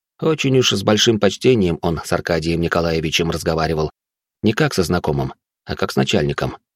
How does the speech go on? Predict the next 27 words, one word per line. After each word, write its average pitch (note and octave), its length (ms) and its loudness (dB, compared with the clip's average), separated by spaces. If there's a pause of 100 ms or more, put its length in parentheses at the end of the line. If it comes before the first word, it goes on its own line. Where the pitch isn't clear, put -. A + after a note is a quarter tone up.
(760)
Как E3+ 180 2
и E3+ 40 4
следовало C#3 440 4
ожидать, C3+ 480 2 (240)
сразу E2+ 300 -2
после E2+ 220 -2
того, G2 260 2
как F2+ 200 -2
в D#2 80 -4
мыслях F#2+ 380 2
юноши F2+ 360 2
возникла F2 580 0
шаурмячная, E2 760 0 (400)
то C#2+ 120 -2
ему D3+ 180 2
сразу C#3 320 2
вспомнилась G2 600 0
и F#2+ 100 -2
Яна. C2+ 420 -6 (680)
Вот - 240 -2
пойти D2 340 -2
с - 100 -4
ней F2 140 0
на E2 80 -4
свидание D2+ 500 -2
или G2 220 0
нет? A2 320 -4